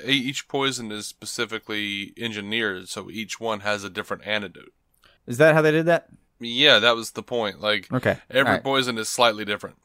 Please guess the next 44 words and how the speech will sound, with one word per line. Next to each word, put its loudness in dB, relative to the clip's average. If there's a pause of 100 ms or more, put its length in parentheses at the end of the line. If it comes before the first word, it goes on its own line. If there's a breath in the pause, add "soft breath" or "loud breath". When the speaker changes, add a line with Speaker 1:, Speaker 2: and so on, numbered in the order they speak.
(280 soft breath)
Speaker 2:
I, 4
I 4 (180)
was -2
pretty -2
sure 0
there 6
was -2
something 0
I, 6
I 0
was, -4
I'm, -4
you -4
know, -6 (220)
hey, -2
man, -2
you, -4 (320)
every 2
now 2
and 2
then 0
you 0
take 0
notes -2
and -10 (180)
miss -6
the, 2
the -2
next -2
line -2
or -4
something. -8 (220)
Um, -2
Speaker 1:
And -4
then 0
he 2
said, 2
like, 2
the -2
poison, -2
like, -4
the, -14 (140)
the, -8 (180)
uh, -10